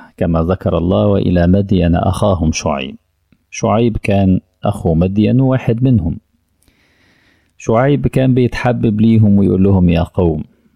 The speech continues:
هو حريص دايما لمصلحتهم، ولذلك لا تجد تابع لنبي إلا وهو يرحم قومه وحريص عليهم.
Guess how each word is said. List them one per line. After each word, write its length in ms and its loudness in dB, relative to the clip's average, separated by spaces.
هو 100 -2
حريص 380 0
دايما 320 0
لمصلحتهم، 800 -4
ولذلك 480 -2
لا 140 2
تجد 400 -2
تابع 440 0
لنبي 640 0
إلا 280 2
وهو 460 2
يرحم 920 0
قومه 560 0
وحريص 560 0
عليهم. 480 -2